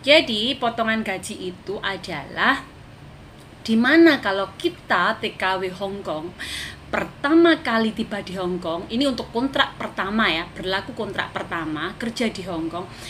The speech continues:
kita akan yang dinama-, dikenakan yang namanya potongan gaji.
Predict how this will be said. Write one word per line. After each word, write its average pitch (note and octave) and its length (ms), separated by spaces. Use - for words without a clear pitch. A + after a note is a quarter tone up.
kita A#3+ 480
akan A#3+ 240
yang A3+ 160
dinama-, F#3 560
dikenakan G#3+ 640
yang G3+ 160
namanya F#3 480
potongan F3+ 960
gaji. F3 880